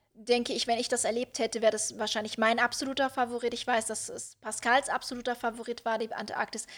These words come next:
Aber ansonsten, ähm, Karibik ist schon, ist schon ganz vorne mit dabei. Norwegen ist super schön. Ähm, Bermuda, New York. New York sowieso mit dem Kreuzfahrtschiff, ähm,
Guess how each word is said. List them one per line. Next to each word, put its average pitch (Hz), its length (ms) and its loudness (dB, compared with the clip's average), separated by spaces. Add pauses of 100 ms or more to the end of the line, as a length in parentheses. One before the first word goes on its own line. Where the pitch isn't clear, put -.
(200)
Aber 233 160 8
ansonsten, 233 640 4 (300)
ähm, 220 260 0
Karibik 240 640 2 (160)
ist 233 160 -2
schon, 220 380 -4
ist - 180 -6
schon 226 100 -4
ganz 220 220 -2
vorne 233 240 0
mit 233 140 -2
dabei. 226 560 0
Norwegen 226 640 2
ist 214 220 -18
super 240 320 -2
schön. 220 600 -2
Ähm, 214 360 -6 (720)
Bermuda, 240 460 6
New 233 80 2
York. 233 420 6
New 233 100 0
York 254 380 8
sowieso 240 460 0
mit 247 160 -2
dem 226 60 -8
Kreuzfahrtschiff, 226 920 2
ähm, 214 380 0